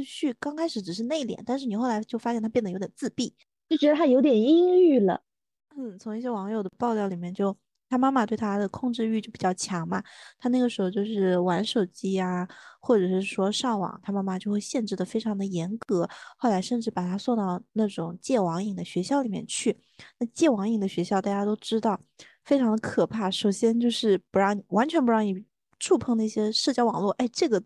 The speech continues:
Speaker 1: 作为一个二十一世纪的现代人怎么能够忍受得住？好像听说那个学校里面的教官还会打他或者怎么样子。所以很久以后啊，当我们再见到陈思绪的时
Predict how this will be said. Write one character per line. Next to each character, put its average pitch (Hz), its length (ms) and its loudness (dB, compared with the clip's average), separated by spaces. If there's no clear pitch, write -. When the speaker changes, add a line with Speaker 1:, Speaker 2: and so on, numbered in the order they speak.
Speaker 1:
作 320 160 4
为 202 120 6
一 214 60 0
个 240 200 2
二 370 120 4
十 254 180 0
一 262 120 2
世 - 180 -2
纪 233 140 -2
的 214 80 4
现 233 380 -2
代 226 140 0
人 190 180 -2
怎 190 100 0
么 180 60 -2
能 185 160 -4
够 214 100 2
忍 202 160 0
受 208 200 0
得 190 80 0
住？ 185 400 -6
好 185 240 -2
像 262 280 -2
听 330 320 -6
说 269 440 2
那 220 120 -2
个 190 180 -2
学 - 160 -6
校 214 200 2
里 190 120 0
面 175 140 -6
的 180 80 -4
教 208 160 -2
官 190 180 -4
还 180 60 -8
会 190 100 0
打 - 240 -10
他 190 320 -4
或 202 120 -2
者 - 80 -6
怎 - 200 -10
么 180 40 -8
样 180 240 -6
子。 - 140 -14
所 - 180 0
以 247 80 4
很 - 600 -2
久 269 200 4
以 196 140 0
后 220 240 2
啊， 185 100 -2
当 240 140 2
我 226 40 2
们 190 100 -4
再 220 120 0
见 220 140 0
到 202 80 -2
陈 190 180 -6
思 254 220 -4
绪 247 180 -2
的 202 120 2
时 - 180 -8